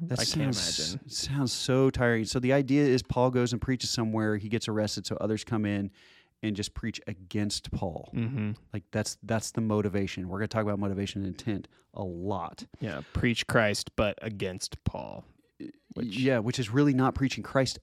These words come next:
Speaker 1: at all.
Speaker 2: Yeah.
Speaker 1: At all. Um, it is in juxtaposition, though, of the second part of this phrase, which is "of goodwill,"
Speaker 2: Mm-hmm.
Speaker 1: right? And the word eudokian.
Speaker 2: Yeah.
Speaker 1: It's
Speaker 2: It's
Speaker 1: a good one.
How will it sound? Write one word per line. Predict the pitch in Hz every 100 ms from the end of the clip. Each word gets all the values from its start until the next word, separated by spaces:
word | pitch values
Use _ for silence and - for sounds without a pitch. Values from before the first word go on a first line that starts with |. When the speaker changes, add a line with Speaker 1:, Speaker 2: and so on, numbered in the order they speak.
| -
Speaker 1:
at | 117 -
all. | 110 107 127
Speaker 2:
Yeah. | 117 82 - - - -
Speaker 1:
At | 123 131
all. | 85 107 92 - - _ - - _ -
Um, | 123 120 110 90 - _ _ _ _ _ _ -
it | 151
is | 175
in | 190
juxtaposition, | 160 123 - 165 - 147 120 - 113
though, | 110 110 120
of | 113 107
the | 113
second | - 110 117
part | - 104
of | 95
this | 101
phrase, | - 175 131 95 101 - -
which | 113
is | 117 98
"of | - 113 98
goodwill," | 113 104 151 101 - -
Speaker 2:
Mm-hmm. | 131 110 104 113 -
Speaker 1:
right? | - 107 127 - - _
And | - 98
the |
word | 101 127 123 113 - - - -
eudokian. | - 113 98 95 127 135 135 107 90 85 85 - - - 208 302
Speaker 2:
Yeah. | - - - -
Speaker 1:
It's | 147
Speaker 2:
It's | 160 143 - 147
Speaker 1:
a |
good | 175 151
one. | 110 98